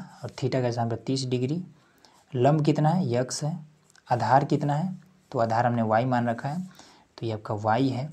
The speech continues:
तो टैन तीस अंश का मान एक बटे में under root में तीन बराबर में एक्स बटे में वाई, इसको हम तीसरा तीसरा गुणा कर देंगे तो वाई बराबर में यक्स under root में तीन, ये इतना निकल जाएगा, ठीक। अब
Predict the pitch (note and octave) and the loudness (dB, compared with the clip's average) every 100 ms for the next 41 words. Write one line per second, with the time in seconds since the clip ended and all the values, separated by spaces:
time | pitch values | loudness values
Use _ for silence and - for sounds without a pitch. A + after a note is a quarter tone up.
0 | - - - - _ - A2 A#2 B2 B2 | -12 -20 -20 -20 _ -8 -4 0 0 0
1 | C3 C3+ C3 D3 D3 - B2+ B2 A#2 A2+ | -2 -2 -2 -2 -2 -2 -4 -4 -4 -4
2 | - B2 C#3 B2+ A#2 A2+ A2 A2 G#2+ B2+ | -4 -6 -6 -4 -4 -4 -4 -4 -6 -6
3 | B2 A2 G#2 G#2+ A2 C#3 - - - B2 | -4 -4 -4 -4 -6 -8 -12 -20 -8 -6
4 | A#2 A#2+ G#2+ - A2+ G#2+ A2+ A#2 B2 D3 | -6 -8 -8 -8 -8 -6 -4 -4 -4 -10
5 | - C3+ - A2+ A2 A#2 B2 A2+ A2+ A2+ | -12 -12 -10 -8 -6 -6 -6 -6 -4 -4
6 | B2+ B2+ A2 A2+ B2+ A2+ G#2+ G#2 A2 A#2+ | -4 -4 -6 -6 -8 -8 -4 -4 -4 -6
7 | G#2+ G#2 G#2+ A2+ D3+ - - - - _ | -4 -4 -6 -8 -10 -16 -20 -20 -20 _
8 | A#2+ A2+ D3 - - - A#2+ G#2+ G#2 G#2+ | -6 -4 -4 -8 -14 -8 -8 -6 -6 -6
9 | G#2 G#2 G2 A2+ G2+ G#2 _ _ _ _ | -6 -10 -10 -10 -10 -12 _ _ _ _
10 | _ _ _ - _ - A#2 G#2 G2+ G#2+ | _ _ _ -20 _ -12 -8 -6 -6 -8
11 | G2+ G2 - F#2+ - G#2+ - _ - F#3 | -12 -12 -14 -16 -18 -20 -20 _ 2 2
12 | F#3 - - - _ _ B2+ B2+ C#3+ D3+ | 2 -4 -20 -20 _ _ 2 2 0 -6